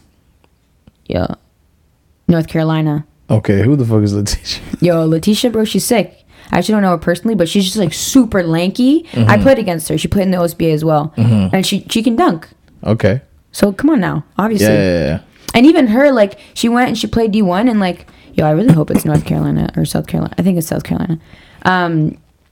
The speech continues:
Speaker 1: and she went and, like, she played, but she didn't play big, big minutes like she was used to. You know what I mean?
Speaker 2: So she,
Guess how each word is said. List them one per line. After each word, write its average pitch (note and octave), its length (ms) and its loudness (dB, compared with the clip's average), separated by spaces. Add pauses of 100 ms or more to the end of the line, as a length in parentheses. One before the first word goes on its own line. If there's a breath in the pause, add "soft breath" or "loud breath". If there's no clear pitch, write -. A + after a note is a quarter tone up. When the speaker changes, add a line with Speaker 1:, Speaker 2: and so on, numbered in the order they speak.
(320)
Speaker 1:
and G3+ 120 2
she B3 120 -2
went A#3+ 200 -2
and, G3+ 120 -2
like, F#3+ 100 -2
she G3+ 160 -4
played, G#3+ 440 0
but A3 100 -4
she A3 100 -2
didn't A3 180 -2
play A3 340 0 (440)
big, F#3+ 220 0
big G3 160 2
minutes A3 340 0
like F3 120 -2
she F3+ 100 -4
was F3 120 -2
used B3+ 200 -2
to. - 60 -2
You - 100 -2 (440)
know F#3+ 60 2
what F#3+ 60 2
I F#3 40 0
mean? G#3+ 320 0 (840)
Speaker 2:
So G2+ 180 2
she, F#2 320 -4